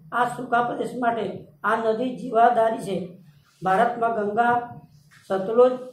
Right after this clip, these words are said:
બ્રહ્મપુત્ર, નર્મદા, ગોદાવરી,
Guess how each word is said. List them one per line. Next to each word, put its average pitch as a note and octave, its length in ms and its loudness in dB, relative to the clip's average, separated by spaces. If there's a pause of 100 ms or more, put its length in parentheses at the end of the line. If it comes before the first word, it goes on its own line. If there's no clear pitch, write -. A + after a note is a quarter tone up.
(240)
બ્રહ્મપુત્ર, G3 480 -2 (500)
નર્મદા, A3+ 500 2 (400)
ગોદાવરી, A#3+ 680 4